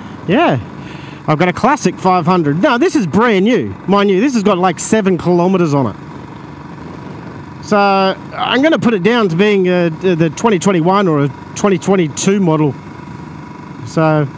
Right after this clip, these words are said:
but I am in Adelaide, and I'm in my old haunting ground, actually, 'cause I used to work just in this building right here. So I've gotta remember that this indicators don't turn off.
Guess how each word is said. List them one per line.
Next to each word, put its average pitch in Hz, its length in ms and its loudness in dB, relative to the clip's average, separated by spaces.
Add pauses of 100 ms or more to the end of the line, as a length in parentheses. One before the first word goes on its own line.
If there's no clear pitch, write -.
(160)
but 220 80 2
I 311 140 4
am 349 80 2
in 220 80 2
Adelaide, 220 380 2
and 214 120 4
I'm 240 120 2
in 320 100 4
my 208 160 2
old 190 240 2
haunting 240 400 2
ground, 151 320 2
actually, 233 380 2
'cause 175 360 0 (320)
I 180 60 0
used 269 140 2
to 160 80 2
work 247 320 0
just 208 240 0
in 220 80 2
this 196 160 0
building 185 320 2
right 233 200 2
here. 196 240 0 (840)
So - 160 -2
I've 196 120 2
gotta 330 160 2
remember 185 380 2
that 147 220 -2
this - 360 -2 (720)
indicators 185 760 0 (180)
don't 180 240 0
turn 165 300 2
off. 147 320 -2